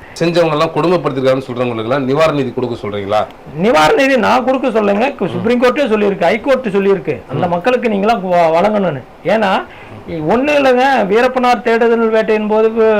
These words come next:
Speaker 2: ஒரு சாதாரண ஒரு செக்யூரிட்டியா இருந்தவன் இன்னைக்கு ஐ ஜி ஆகுறான். அப்படியெல்லாம் வந்து ட்ரிபிள் ப்ரமோஷன்லாம் கொடுத்த இந்த அரசாங்கம். ஆஹ், இன்னொன்னு சொல்ல போனா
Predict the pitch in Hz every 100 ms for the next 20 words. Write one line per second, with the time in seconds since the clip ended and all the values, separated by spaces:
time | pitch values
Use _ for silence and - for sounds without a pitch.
0 | 202 190 190 - 190 226 233 233 214 190
1 | 196 220 226 220 214 202 214 208 175 190
2 | 196 214 196 - - - - - 139 233
3 | 233 233 240 214 208 202 208 202 247 233
4 | 220 220 214 214 214 196 196 185 170 143
5 | 131 185 196 156 151 - 101 104 - -
6 | - 185 196 196 185 175 165 160 202 262
7 | 285 254 220 220 208 220 190 185